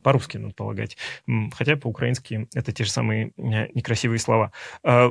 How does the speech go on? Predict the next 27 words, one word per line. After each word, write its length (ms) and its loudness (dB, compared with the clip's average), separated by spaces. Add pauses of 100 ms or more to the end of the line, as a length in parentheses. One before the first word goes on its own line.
(120)
но 200 6
неважно, 500 6
Роднянский 680 6
говорит, 380 6
что 480 4
назвал 420 6
единственного 560 2
возможного 500 -2
кандидата 920 4
и 380 6 (100)
невероятно 640 8
успешный, 580 4
широко 420 4
известный 460 4
и 160 -2
очень 300 2
порядочный 680 2
Роман 360 0
Абрамович. 720 2
Э, 300 -2
вот 300 -4
эти 160 -4
все 340 2
характеристики, 680 -2
это 160 -2
прямая 440 4
цитата, 420 0